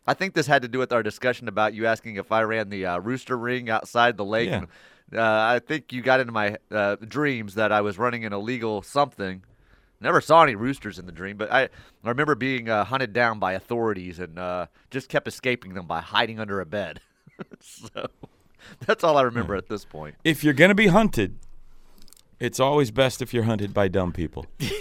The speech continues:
Speaker 1: Yeah, apparently they were. <laughs> It's like, "Well, they're, they're chasing me down into this house. I'll just get
Speaker 2: Hmm.
Speaker 1: under the bed again."
Speaker 2: Well, this stinks, but at least they're not real bright.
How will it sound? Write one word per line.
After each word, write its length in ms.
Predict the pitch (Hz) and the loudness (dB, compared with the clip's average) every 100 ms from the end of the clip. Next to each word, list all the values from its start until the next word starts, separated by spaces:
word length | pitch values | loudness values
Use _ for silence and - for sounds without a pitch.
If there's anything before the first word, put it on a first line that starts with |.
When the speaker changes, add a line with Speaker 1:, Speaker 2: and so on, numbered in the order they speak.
| 196 - | 0 4
Speaker 1:
Yeah, 120 | 160 - | 2 2
apparently 540 | 160 - 156 143 151 - | -4 4 4 4 -2 -2
they 120 | 151 - | -2 -2
were. 380 | 156 - 349 - | -4 0 -2 0
<laughs> 320 | 359 - 349 - - 233 170 - | -2 -2 -4 -4 -6 -8 -6 -8
It's 180 | - 165 | -6 0
like, 160 | 135 - - - | 0 -2 -12 -10
"Well, 220 | - 123 156 - - | -6 -6 -6 -10 2
they're, 200 | 135 123 - - | 2 2 -6 -4
they're 100 | 135 | 0
chasing 340 | 165 175 170 | 4 4 2
me 80 | 151 | 4
down 240 | 151 170 | 6 6
into 140 | 160 151 | 6 0
this 160 | 139 135 | 0 8
house. 380 | 156 151 139 123 | 10 10 10 4
I'll 100 | 143 | 4
just 260 | 143 - | 0 -2
get 160 | 131 165 | 4 6
Speaker 2:
Hmm. 40 | |
Speaker 1:
under 180 | 180 190 | 6 4
the 80 | 165 | 10
bed 260 | 180 208 | 12 12
again." 400 | 165 117 135 151 - _ _ _ _ - | 12 6 4 4 -2 _ _ _ _ 4
Speaker 2:
Well, 140 | 117 | 6
this 180 | 135 190 | 6 4
stinks, 520 | - 165 120 - - - | 6 6 6 0 -10 2
but 220 | 117 110 - _ _ _ _ _ _ - | 4 4 -2 _ _ _ _ _ _ -12
at 160 | - | -8
least 240 | - 113 - | -4 -4 0
they're 100 | 113 | 2
not 180 | 110 92 | 2 2
real 140 | 104 | 0
bright. 300 | 87 78 | 0 -4